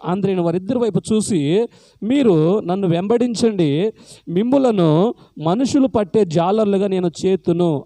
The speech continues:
అని చెప్పగానే ఈ పేతురు అనబడే సీమోను, ఆంద్రేయ వీరిద్దరూ వెంటనే,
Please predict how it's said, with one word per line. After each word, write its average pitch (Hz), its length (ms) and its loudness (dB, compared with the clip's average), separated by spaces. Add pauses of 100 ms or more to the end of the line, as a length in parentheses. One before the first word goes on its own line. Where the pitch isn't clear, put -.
అని 196 140 -2 (180)
చెప్పగానే 214 840 -2 (340)
ఈ 190 100 0
పేతురు 220 420 2
అనబడే 208 360 2
సీమోను, 196 720 2
ఆంద్రేయ 190 380 0
వీరిద్దరూ 208 580 2
వెంటనే, 208 800 -2